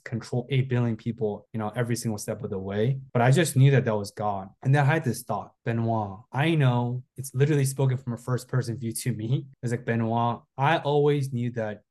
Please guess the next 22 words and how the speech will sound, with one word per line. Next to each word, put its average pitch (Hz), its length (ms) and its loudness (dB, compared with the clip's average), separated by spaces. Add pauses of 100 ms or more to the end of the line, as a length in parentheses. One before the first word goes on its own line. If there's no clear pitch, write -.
every 151 240 -2
time 139 240 -2
you 113 60 -4
had 101 100 -8
sex, - 460 -8
even 120 260 2
with 110 140 -2
your 101 100 -2
girlfriend 113 460 -2
at - 40 -20
the 95 160 -12
time, 101 360 -10
'cause 107 260 0
we've 113 140 4
been 123 140 6
dating 113 280 4
for 107 140 0
a - 20 0
year 110 160 2
and 101 100 -2
a 98 40 -6
half 117 400 0